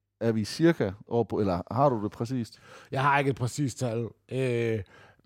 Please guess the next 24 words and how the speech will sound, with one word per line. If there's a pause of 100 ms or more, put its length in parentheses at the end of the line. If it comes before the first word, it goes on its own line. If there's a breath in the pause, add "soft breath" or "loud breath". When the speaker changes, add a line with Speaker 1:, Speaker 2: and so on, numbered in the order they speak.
(200)
Speaker 2:
mm, (280)
men
alligevel
nogenlunde.
Jeg,
jeg, (500 soft breath)
uden
at, (380)
uden
sådan
at,
at
du
må
hænge
mig
hundrede
procent
op
på
det,
så
vil
jeg,